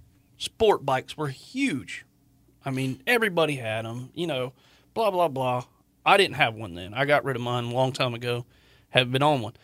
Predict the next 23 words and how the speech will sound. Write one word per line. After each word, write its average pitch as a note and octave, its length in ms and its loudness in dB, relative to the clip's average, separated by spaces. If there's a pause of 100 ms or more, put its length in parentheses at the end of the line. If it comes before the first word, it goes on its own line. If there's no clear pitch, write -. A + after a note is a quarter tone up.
(360)
But D#3 140 0
they D3+ 120 2
were D#3+ 100 2
hot. G#3 300 2 (680)
Now, F3 520 0
I D#3 120 6
was G3 180 2
actually C3+ 400 0
just, C3+ 600 -4 (200)
this E3+ 200 4
is F3 80 -6
kinda D3+ 260 -2
how C3+ 140 0
this B2+ 140 -4
whole C#3 180 -2
conversation B2 720 -2
come B2+ 220 -2
about, B2+ 400 2
about B2 240 -2
doing B2+ 140 -4
a A#2+ 40 -4
motorcycle C3+ 380 -2
show. - 160 -14